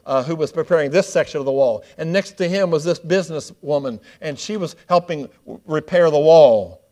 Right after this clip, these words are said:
Do you get the picture? Together, together, they got it done. And that's why God intends for every person in His church today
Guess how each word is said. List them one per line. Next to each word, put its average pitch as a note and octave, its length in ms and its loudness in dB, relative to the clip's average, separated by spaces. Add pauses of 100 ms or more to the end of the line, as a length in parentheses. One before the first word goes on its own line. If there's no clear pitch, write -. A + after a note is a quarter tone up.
(1160)
Do D3+ 80 -10
you E3 80 -6
get D4 200 -8
the - 80 -4
picture? G#3 600 -6 (1300)
Together, C#3+ 960 0 (1400)
together, C#3 880 2 (840)
they C#3+ 160 -4
got C3 200 -2
it A#2+ 120 -10
done. G#2 380 -6 (1600)
And B2 140 -16
that's F#3 240 -2
why G#3+ 160 4
God F3+ 340 4
intends D3 440 -8
for C#3 180 -8
every E3+ 280 -2
person F#3 500 -8
in C#3 160 -12
His E3 240 -10
church F3+ 340 -10
today D3+ 520 -2